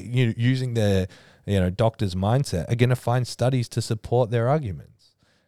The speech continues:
Uh, so they'll sound very smart about it. Um,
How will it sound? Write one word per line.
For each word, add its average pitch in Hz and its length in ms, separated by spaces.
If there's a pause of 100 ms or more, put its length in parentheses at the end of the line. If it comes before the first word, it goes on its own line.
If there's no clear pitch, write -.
Uh, 107 120
so 123 140
they'll 131 140 (180)
sound 147 200
very 123 220
smart 135 340
about 82 280
it. - 120 (600)
Um, 95 340